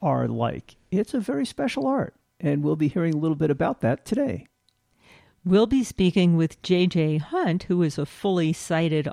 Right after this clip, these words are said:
Speaker 2: audio describer and storyteller, and Christine Malik, who's a totally blind but inquisitive person.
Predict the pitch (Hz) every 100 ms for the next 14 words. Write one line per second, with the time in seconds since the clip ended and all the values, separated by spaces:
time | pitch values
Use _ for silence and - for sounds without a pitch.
0 | - 165 196 185 165 143 143 - 156 160
1 | 151 139 147 143 - - 208 302 208 -
2 | 170 139 135 156 - - - _ 196 -
3 | 202 - - 196 185 175 170 170 196 285
4 | 170 170 190 185 185 165 - 180 180 156
5 | 160 151 139 143 147 147 151 151 151 -
6 | - - - 185 - 196 190 - - 202
7 | 214 202 180 165 160 143 - 156 151 -
8 | 143 143